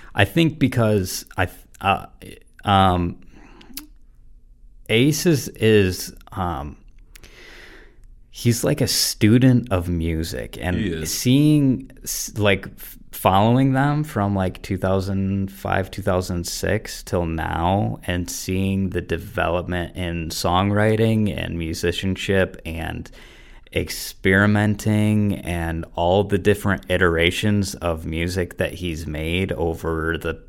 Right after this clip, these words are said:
Speaker 1: you know, better part of twenty years.
Speaker 2: Oh, yeah.
Speaker 1: Um, you can tell that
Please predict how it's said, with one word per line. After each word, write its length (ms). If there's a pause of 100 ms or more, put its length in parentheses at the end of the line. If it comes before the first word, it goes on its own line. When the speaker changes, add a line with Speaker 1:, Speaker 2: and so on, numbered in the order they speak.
(120)
Speaker 1:
you 160
know, 140
better 300
part 400
of 140
twenty 300
years. 560 (220)
Speaker 2:
Oh, 180
yeah. 440
Speaker 1:
Um, 260 (960)
you 420
can 220
tell 440
that 460